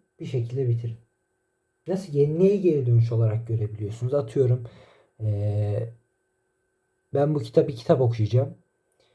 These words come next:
Bu kitabın bir alternatifi daha var elimde. Bu bitmezse veya anlamazsam bunu anlayam-, anlayamayacağım, bilmiyorum. Anlamazsam geçerim ötekine. Hayır efendim, öteki kitabı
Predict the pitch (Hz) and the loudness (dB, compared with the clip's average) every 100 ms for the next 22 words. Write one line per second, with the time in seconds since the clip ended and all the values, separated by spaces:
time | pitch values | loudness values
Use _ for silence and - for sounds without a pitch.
0 | _ _ _ 139 120 156 143 147 139 - | _ _ _ -16 -2 2 2 2 -2 -10
1 | _ 127 147 135 120 147 143 127 - 131 | _ -2 2 2 2 2 0 -4 -6 -4
2 | 135 123 110 104 110 127 135 127 117 135 | 0 4 4 2 0 0 -2 -6 -6 0
3 | 117 117 139 131 120 120 117 131 135 127 | 0 2 0 2 2 2 0 0 -2 2
4 | 117 117 135 139 131 123 127 - 131 123 | 2 2 -2 -4 -2 -2 -2 -4 -2 0
5 | 127 131 120 117 117 127 123 127 127 120 | 0 0 2 2 0 -2 -2 0 0 0
6 | 120 123 131 135 113 104 113 - - _ | 2 0 0 2 2 2 -6 -8 -20 _
7 | _ 131 147 143 127 117 165 151 131 151 | _ -6 0 2 2 2 2 4 4 2
8 | 139 127 123 120 120 180 180 139 147 143 | 0 -2 -2 2 4 6 6 4 0 -2
9 | 131 151 170 - 156 | -4 -4 -8 -8 -10